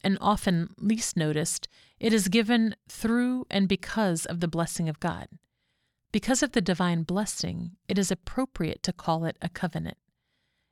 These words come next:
Its purpose is, above all, to fulfill mankind's relationship with God as it was originally intended.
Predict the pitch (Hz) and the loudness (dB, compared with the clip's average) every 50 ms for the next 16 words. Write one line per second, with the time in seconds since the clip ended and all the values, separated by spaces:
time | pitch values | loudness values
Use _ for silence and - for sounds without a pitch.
0 | _ - 208 190 - - - - 262 262 - 247 214 - - - - 208 208 196 | _ -6 -4 -4 -4 -2 0 2 0 2 2 0 0 0 -4 -4 -2 0 2 2
1 | 190 185 180 170 175 - - - 175 165 - - 202 220 233 220 - - - 202 | 2 2 0 -2 -4 -8 -8 -6 -6 -4 -2 -2 0 0 0 -2 -4 -2 -2 0
2 | 214 202 175 151 - - - - _ _ _ _ _ _ _ _ - - - - | 2 2 0 0 -2 -6 -10 -14 _ _ _ _ _ _ _ _ -2 0 0 0
3 | 196 - - 240 233 214 196 180 180 185 196 202 196 - - 190 185 190 185 - | -2 -2 0 2 2 4 4 4 4 4 2 2 0 0 0 0 2 2 2 0
4 | - 185 175 170 170 160 - - 190 170 - - 185 175 - - 170 - - - | 0 0 0 2 0 2 0 0 0 0 0 -2 -2 -2 -4 -6 -8 -6 -6 -4
5 | 165 151 151 147 - 165 - - 175 170 - - - 202 190 175 - - 175 165 | -4 -4 -4 -6 -8 -10 -6 -6 -4 -4 -2 -4 -4 -4 -4 -4 -4 -6 -6 -4
6 | 156 175 202 190 - - 170 165 156 147 147 - - - 160 151 - 170 165 156 | -2 -2 -2 -2 -2 -2 -2 -2 -4 -4 -6 -6 -6 -6 -6 -4 -2 -2 -4 -2
7 | 151 - - - | -4 -6 -10 -12